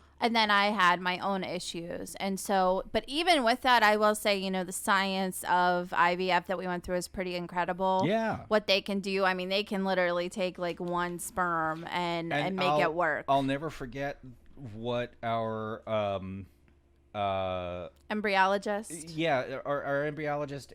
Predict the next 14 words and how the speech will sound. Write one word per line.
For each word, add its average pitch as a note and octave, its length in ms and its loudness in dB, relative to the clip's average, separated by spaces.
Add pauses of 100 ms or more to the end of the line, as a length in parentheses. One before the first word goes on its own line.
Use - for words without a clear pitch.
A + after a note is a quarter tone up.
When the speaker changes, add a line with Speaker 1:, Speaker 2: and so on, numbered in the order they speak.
Speaker 2:
uh, C3+ 60 -8 (140)
she, D3+ 500 -10
she C3+ 220 -10
took - 420 -4 (1200)
the A2+ 340 -4
best A#2 540 -4
amount G#2+ 440 0
of F#2 300 -6
the G2+ 100 -6
sperm G#2 340 -6
sample F#2+ 340 -6
that F2 120 -8
I F2+ 80 -4
gave, E2+ 420 -4